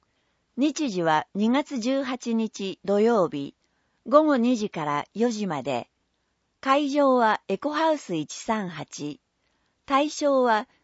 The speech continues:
市内在住の小学生以下と保護者の方。美醜の生地を使って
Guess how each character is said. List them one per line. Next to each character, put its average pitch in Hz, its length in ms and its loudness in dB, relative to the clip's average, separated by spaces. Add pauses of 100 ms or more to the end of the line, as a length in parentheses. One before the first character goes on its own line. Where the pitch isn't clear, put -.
(160)
市 320 200 -6
内 320 280 2
在 196 320 2
住 214 260 -2
の 180 300 0
小 285 260 2
学 302 240 -2
生 262 340 0
以 254 80 -2
下 196 140 -4
と 147 300 -2
保 196 160 -6
護 247 120 2
者 233 200 -4
の 156 100 -4
方。 123 460 -6 (1200)
美 277 140 0
醜 320 300 0
の 190 160 2
生 262 160 -2
地 220 160 2
を 175 80 4
使 - 260 -6
っ 170 80 -6 (140)
て 160 220 -4